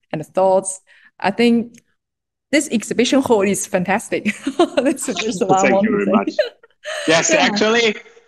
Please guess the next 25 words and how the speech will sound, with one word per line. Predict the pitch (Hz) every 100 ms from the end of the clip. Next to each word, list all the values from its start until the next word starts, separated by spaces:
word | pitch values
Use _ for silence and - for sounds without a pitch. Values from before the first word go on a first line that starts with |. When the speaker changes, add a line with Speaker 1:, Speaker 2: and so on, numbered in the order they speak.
| _ -
Speaker 1:
Mm-hmm. | 127 127 123 117 107
Speaker 2:
uh, | 101 - _ _
before, | - 120 156 151 147 139
uh, | 117 113 107 104
before | 117 143 139
the, | 123 120 107 117
uh, | 107 101 101
coronavirus, | 135 160 151 139 151 151 123 - - - -
some | 127 127
cu-, | 123
uh, | - 120 113 113 147
overseas | 165 180 196 185 -
customers, | 160 - 113 101 -
they | 127 117
come | 139 135
to | 131 123
our, | 117 113 107 104 - _ _ _ _ -
uh, | 101
companies, | 101 131 139 160 175 -
then | 127 117 127 131
they | 127
come | 139 139 135
to | 131
our | 120 117
exhibition | 113 113 - 135 135 139 139 143